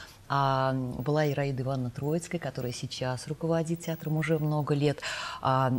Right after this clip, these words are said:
и это тоже совпало буквально вот с, а, разницей в несколько, а, дней от даты очередной премьеры. И, а, о таком,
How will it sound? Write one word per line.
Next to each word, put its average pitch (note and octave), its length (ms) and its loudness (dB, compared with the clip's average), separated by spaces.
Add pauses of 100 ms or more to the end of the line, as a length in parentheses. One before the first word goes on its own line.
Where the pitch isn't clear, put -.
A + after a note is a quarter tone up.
и C#3+ 80 4
это C#3+ 180 2
тоже D3+ 300 4
совпало D3 560 2
буквально B2+ 560 0
вот B2+ 180 -2
с, - 140 -8
а, B2 260 2
разницей B2 440 0
в - 20 -2
несколько, C3 480 -2 (320)
а, B2 160 2
дней C3+ 360 4
от C3+ 200 2
даты C3 260 0
очередной B2+ 500 0
премьеры. D#3 600 2 (460)
И, E3 260 6
а, C3+ 260 2
о C#3+ 100 0
таком, E3 520 2